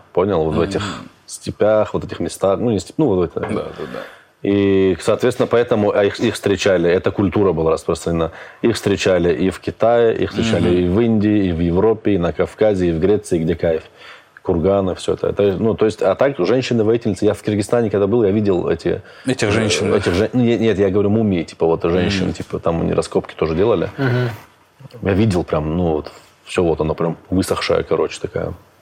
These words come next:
Speaker 3: Всего найдено около тысячи таких могил с доказательствами того, что это были женщины-воительницы.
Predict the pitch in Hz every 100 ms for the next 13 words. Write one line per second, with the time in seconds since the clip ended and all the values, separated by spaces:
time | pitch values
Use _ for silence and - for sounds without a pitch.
0 | _ - - - 139 175 160 151 135 131
1 | 127 120 117 120 - 165 - 107 - 90
2 | 95 101 92 - 110 104 104 107 151 156
3 | _ _ - 104 107 107 107 104 98 -
4 | 101 95 92 90 - - _ _ - 107
5 | 117 - 101 98 104 98 120 117 - 110
6 | 110 104 - 85 90 -